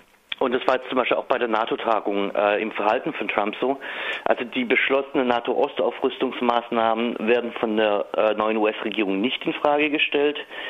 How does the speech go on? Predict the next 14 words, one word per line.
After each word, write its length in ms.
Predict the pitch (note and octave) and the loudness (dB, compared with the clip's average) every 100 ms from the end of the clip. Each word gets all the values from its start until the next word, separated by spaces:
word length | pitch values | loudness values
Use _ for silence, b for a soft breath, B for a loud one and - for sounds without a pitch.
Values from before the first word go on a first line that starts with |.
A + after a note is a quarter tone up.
| B | B
Im 120 | B A2+ | B 2
Gegenteil, 760 | B2+ C#3+ D3+ C#3+ B2+ B2+ B2 - | 2 2 0 2 2 2 0 0
ähm, 480 | A2+ G#2+ F#2+ G2+ G2 _ _ B2+ | 2 2 0 -4 -6 _ _ -4
die 80 | |
bilateralen 800 | A2+ D3+ D#3+ D#3+ D#3+ C3+ B2 B2 | -2 0 2 2 0 0 2 0
Gelder 300 | A#2+ A#2 B2+ | 2 4 4
für 160 | B2 A#2+ | 2 0
die 80 | G#2 | 2
Aufrüstungsmaßnahmen 1000 | B2 - D3+ - C#3 - B2+ A#2 A#2+ A2+ | 0 0 -2 -2 -4 0 0 2 0 0
in 80 | A2+ | 0
Osteuropa 640 | A#2 - A2 A2 A#2 G2+ | 0 0 -2 0 0 0
wurden 200 | A2 A2 | -2 -2
unter 200 | G2 A2 | -2 -2
Trump 400 | - G2+ A2+ C3 | 0 0 0 -4